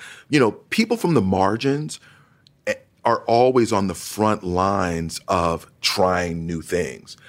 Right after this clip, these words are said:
And music is always a space where the dispossessed can have a voice. And so you can learn a lot by paying attention to what's going on there about whatever might be happening.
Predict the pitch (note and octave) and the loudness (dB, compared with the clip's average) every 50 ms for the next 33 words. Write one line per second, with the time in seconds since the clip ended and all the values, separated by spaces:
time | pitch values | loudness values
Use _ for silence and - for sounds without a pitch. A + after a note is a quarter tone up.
0 | - - - - _ - G2+ F#2+ F#2+ F#2 E2+ E2 F2+ F#2+ A2 C3+ D#3 D3 B2+ A#2 | -20 -20 -20 -18 _ -4 -2 -2 -2 -2 -4 -4 0 2 2 4 4 4 4 2
1 | G#2 - G2 F#2 - - - F#2+ G2 G#2+ A2+ A#2 A2 G2+ F#2+ - F#2 E2+ - - | 2 2 0 -6 -6 -6 -4 -2 0 2 2 4 4 2 2 0 -2 -4 -4 -4
2 | - - G2+ G2 F#2+ F2+ E2+ E2 - - - - - - - _ _ _ _ - | -2 0 0 2 2 0 -2 -4 -8 -10 -14 -20 -20 -20 -20 _ _ _ _ 2
3 | G#2 G2 F#2+ F2+ F2 F2+ - - - G2 D#2+ - G2+ F#2 - - - F2 D2+ E2+ | 2 4 4 4 2 0 -2 -4 -6 -6 -4 -2 -2 -4 -4 -6 -8 -8 -4 -2
4 | F2+ F2 F2 - - - E2 E2 E2 F2 D#2+ D#2 D#2 D#2 C#2+ E2+ E2+ E2+ D#2+ D2+ | -2 -2 -2 -4 -6 -8 -8 -6 -6 -6 -6 -6 -8 -10 -8 -4 -2 -2 0 -2
5 | D2 C2 - - - - - - - G2 - B2+ B2 D#3+ G#3+ - A#3+ C3+ G#2 F#2 | -2 -6 -10 -14 -16 -20 -14 -10 -8 -2 0 0 0 0 0 0 0 0 2 2
6 | G2 A2 A#2+ B2 A2+ G2+ F2 E2 E2 E2+ F2+ A2+ B2+ G#2+ F2 C#2 - - - - | 2 2 2 2 2 0 0 -2 -2 -2 0 2 2 2 0 -2 -6 -10 -18 -20
7 | - - - _ _ _ - F#2+ F#2+ - - - B2 A#2 G#2+ G#2+ G2 F2 D#2 - | -20 -20 -20 _ _ _ -2 -2 -2 -4 -4 -2 0 2 2 2 2 0 -2 -4
8 | - A#2+ A#2+ A2+ - - F#2+ E2 F2+ D#2+ F2 G2+ F2 - - - F2+ F2 E2 D#2+ | -2 0 0 0 0 -2 -4 -4 -6 -2 0 0 0 0 -2 -4 -4 -4 -4 -4
9 | D#2 C#2 C2+ D2 D2 C#2+ C#2 C2+ - - C#2 - _ - - _ _ - E2 D2 | -4 -6 -6 -6 -6 -8 -10 -12 -12 -14 -16 -18 _ -20 -20 _ _ -12 -6 -2
10 | F2 E2 D#2+ D#2 - - - _ _ _ - F#2+ G2 G2+ F#2+ F#2+ F2 E2+ E2 D#2 | -2 -2 -2 -2 -6 -10 -16 _ _ _ -8 -2 0 2 2 2 0 0 -2 -4
11 | D#2 D#2+ D#2+ D2+ C#2 D2 D#2 D2+ D#2 - - - - - - - | -6 -8 -8 -10 -10 -10 -10 -10 -10 -10 -10 -12 -14 -18 -20 -20